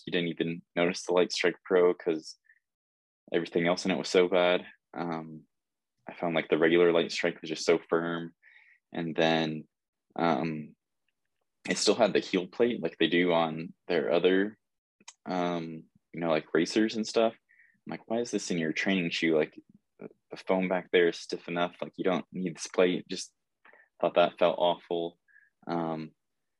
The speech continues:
after I did start kind of breaking them in and just was doing some more up-tempo paces where I was more on my toes, I was like, "Okay, these aren't, aren't terrible," but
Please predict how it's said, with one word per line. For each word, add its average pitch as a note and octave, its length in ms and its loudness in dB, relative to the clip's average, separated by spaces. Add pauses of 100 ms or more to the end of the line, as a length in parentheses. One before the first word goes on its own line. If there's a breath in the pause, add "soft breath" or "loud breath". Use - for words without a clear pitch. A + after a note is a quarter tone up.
(520)
after C3 280 2
I F#2+ 100 6
did G2 200 4
start - 200 0
kind F2+ 140 -6
of D#2 60 -10
breaking F#2 240 0
them F2 120 -2
in F2+ 240 -2
and E2 140 -6
just E2 260 -8 (1000)
was E2+ 380 -4
doing F2 240 0
some - 140 -8
more E2+ 160 2
up-tempo F2 420 -2
paces E2+ 360 0
where E2 120 4
I - 20 2
was D#2+ 100 -4
more E2+ 120 -2
on D#2+ 60 -6
my D#2+ 120 -2
toes, F2+ 440 0
I F2+ 40 0
was F2 100 -4
like, - 140 -6
"Okay, A#2+ 320 -2
these G#2+ 220 -4
aren't, F#2+ 180 -2 (920)
aren't - 220 -18
terrible," C3+ 840 0
but E2 300 2